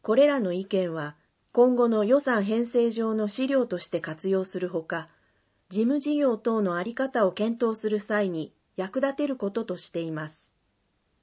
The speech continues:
行政評価委員会からの意見等については、市役所市政情報コーナー、緑が丘出張所、市民総合センター、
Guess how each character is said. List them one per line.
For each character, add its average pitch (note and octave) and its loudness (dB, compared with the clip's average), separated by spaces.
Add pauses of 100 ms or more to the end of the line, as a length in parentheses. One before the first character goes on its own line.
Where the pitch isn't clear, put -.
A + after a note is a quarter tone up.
(320)
行 B3+ 8
政 D4 0
評 C4+ 0
価 C#4 -2
委 C#4 -2
員 C4+ -2
会 G3 0
か G3 -2
ら F#3+ 0
の E3+ -2
意 A3+ -6
見 C#4 0
等 A3 0
に F#3 -2
つ G3+ -2
い G3 -2
て E3+ -4
は、 D3 -6 (460)
市 - -2
役 C4+ 2
所 D#3+ 0
市 - -4
政 C4 4
情 A#3+ 4
報 G#3+ 0
コ G3 0
ー - -4
ナ C#3 -4
ー、 - -20 (640)
緑 C#4 4
が C#4+ 2
丘 A#3+ -4
出 - -14
張 G3 2
所、 E3+ -2 (720)
市 - -2
民 C#4+ 4
総 C4+ 4
合 B3+ 4
セ A#3 -2
ン G#3+ -2
タ E3 -6
ー、 D3 -2